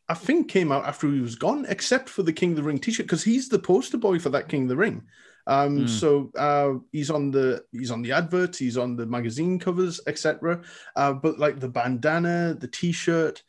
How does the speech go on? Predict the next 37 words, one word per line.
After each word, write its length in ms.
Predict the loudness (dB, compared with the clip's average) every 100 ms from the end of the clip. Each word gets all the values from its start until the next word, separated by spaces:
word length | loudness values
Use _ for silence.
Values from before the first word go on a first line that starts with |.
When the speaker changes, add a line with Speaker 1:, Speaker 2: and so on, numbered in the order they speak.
| -20 -20 -4
Speaker 1:
the 160 | 2 2
In 100 | 2
Your 160 | 0
House 300 | 2 0 0
game 240 | -2 0 0
that 160 | -2
he's 140 | -2 -2
on, 260 | 0 -2
the 160 | -4 -6
action 400 | -6 -6 -4 -2
figures, 380 | 0 0 -2 0
they 140 | 0
didn't 240 | 2 0
come 180 | 0 -2
out 160 | -2 -4
until 480 | -2 0 0 -2 -6 -4
long 320 | 0 2 0
after 240 | 0 0
he'd 160 | -2 -2
gone, 220 | -8 -6
'cause 160 | -6 -4
he, 180 | -6 -4
he 120 | -4
was 160 | -2 0
only 360 | 0 0 0
there 340 | 0 0 0 -2
for 540 | -4 0 2 2 -2 -6
maybe 500 | -6 0 2 2 -2
two 240 | -4 -4 -2
to 80 |
three 220 | -4 -4 -2
weeks 260 | -2 -4 -4
after 240 | -4 -2
this 200 | -6 -6
event. 340 | -6 -6 -10 -14 _ -20 -20 -16 -2
Um, 580 | 0 2 0 0 -4 -8 _ -20 _ _ _
so 360 | 0 2 2 -2